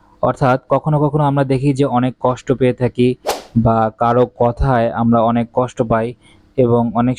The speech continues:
সময় আমাদের অনেক ব্যর্থতার কারণে অনেক কষ্টে থাকি। এক্ষেত্রে আমরা যদি চাই যে আমরা ভালো থাকবো, সেক্ষেত্রে আমাদের এন্ডোরফিন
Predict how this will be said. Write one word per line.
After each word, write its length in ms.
সময় 320
আমাদের 380
অনেক 200
ব্যর্থতার 640
কারণে 300
অনেক 260
কষ্টে 360
থাকি। 260
এক্ষেত্রে 520
আমরা 260
যদি 140
চাই 160
যে 120
আমরা 220
ভালো 220
থাকবো, 260
সেক্ষেত্রে 580
আমাদের 340
এন্ডোরফিন 440